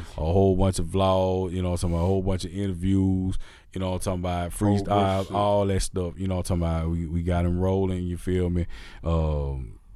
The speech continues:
Speaker 1: is hell, the boy got on September
Speaker 2: <clears throat>
Speaker 1: first, September first, we started it, and goddamn, we finished out the year, boy. It's been, it's been a, a solid four, goddamn. We gonna keep this shit rolling in twenty twenty-three. You know what I'm talking
Speaker 2: Mm-hmm.
Speaker 1: about? Uh,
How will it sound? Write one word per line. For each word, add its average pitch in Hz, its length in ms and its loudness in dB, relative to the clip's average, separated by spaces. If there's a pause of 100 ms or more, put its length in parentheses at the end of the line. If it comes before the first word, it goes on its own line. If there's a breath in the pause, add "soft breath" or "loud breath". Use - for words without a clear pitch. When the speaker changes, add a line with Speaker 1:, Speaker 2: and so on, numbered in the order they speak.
(160)
Speaker 1:
is 90 260 -4 (320)
hell, 82 240 0
the 76 80 -10
boy 95 300 0
got 95 220 0
on 95 220 -2 (240 loud breath)
September 120 480 8
Speaker 2:
<clears throat> - 0 -
Speaker 1:
first, 135 300 4
September 120 400 2
first, 123 300 4
we 113 100 2
started 127 480 4
it, 120 100 2
and 95 200 2
goddamn, 104 680 2
we 98 80 2
finished 104 320 2
out 104 140 4
the 101 80 0
year, 101 180 2
boy. 95 220 2
It's 92 80 2
been, 90 160 0
it's 98 160 0
been 95 180 -4
a, 80 340 -10
a 78 200 -6
solid 107 640 0
four, 76 360 -8
goddamn. 82 440 -6
We 87 40 -2
gonna 87 160 0
keep 92 200 -4
this 90 120 0
shit 90 200 -2
rolling 92 340 0
in 85 60 -4
twenty 90 260 2
twenty-three. 87 640 2 (440 loud breath)
You 85 80 -2
know 82 80 2
what 82 140 0
I'm 85 140 2
talking 82 340 0
Speaker 2:
Mm-hmm. 82 200 2
Speaker 1:
about? - 360 6
Uh, - 40 -8